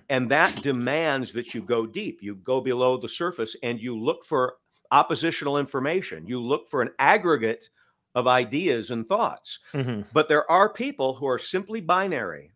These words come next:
Speaker 1: And I'm not saying they're stupid. They're not.
Speaker 2: Right.
Speaker 1: But they're binary thinkers. It's this or that. It's black or white. It's up or down.
Speaker 2: Mm-hmm.
Speaker 1: And they cannot be convinced, no matter what you say or what
Speaker 2: Yeah.
Speaker 1: you show them.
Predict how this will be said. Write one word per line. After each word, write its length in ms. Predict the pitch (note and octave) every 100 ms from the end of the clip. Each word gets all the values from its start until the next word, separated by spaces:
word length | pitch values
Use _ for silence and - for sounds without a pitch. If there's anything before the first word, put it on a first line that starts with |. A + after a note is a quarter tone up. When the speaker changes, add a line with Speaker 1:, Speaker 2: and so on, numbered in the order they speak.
| _
Speaker 1:
And 120 | C#3+
I'm 140 | D3+ D#3
not 180 | G3+
saying 220 | - A3 A#3+
they're 120 | C4
stupid. 480 | - A3+ G#3 A3 A3+ _ B2+
They're 220 | G3+ A#3+
not. 460 | C#4+ C#4 - - _
Speaker 2:
Right. 240 | C3 C3 A#2
Speaker 1:
But 80 | G#2+
they're 80 | E3+
binary 640 | G#2 D3 F#3 E3+ D#3 D#3
thinkers. 600 | D3 D3+ D3 D2+ - -
It's 220 | C3 -
this 340 | - C#3 G3 -
or 60 | G3+
that. 260 | F#3+ A#2
It's 100 | F#2
black 360 | - B2 D#3 F#3
or 100 | G3
white. 280 | F#3 C#3 F2+
It's 140 | - -
up 180 | D#3 -
or 60 |
down. 360 | F3 F#3 C#3+ D2 - _ _
Speaker 2:
Mm-hmm. 380 | A2+ A#2 A#2+ G#2+ - _ _ _
Speaker 1:
And 220 | C3+ C#3
they 120 | C3+ F#3
cannot 540 | F#3 E3+ E3 E3+ -
be 100 | E3
convinced, 720 | E3+ F3 D#3 F3 G#2 - - -
no 120 | B2+
matter 320 | C3+ C3+ C3+ A#2+
what 380 | G#2+ A#2+ D3+ -
you 160 | D3+ D#3+
say 400 | D#3+ D3 G2+ D#2+
or 120 | G#2+
what 160 | G#2+ G2+
Speaker 2:
Yeah. 100 | G2+
Speaker 1:
you 120 | C#3+
show 280 | - D3+ D3+
them. 180 | G2+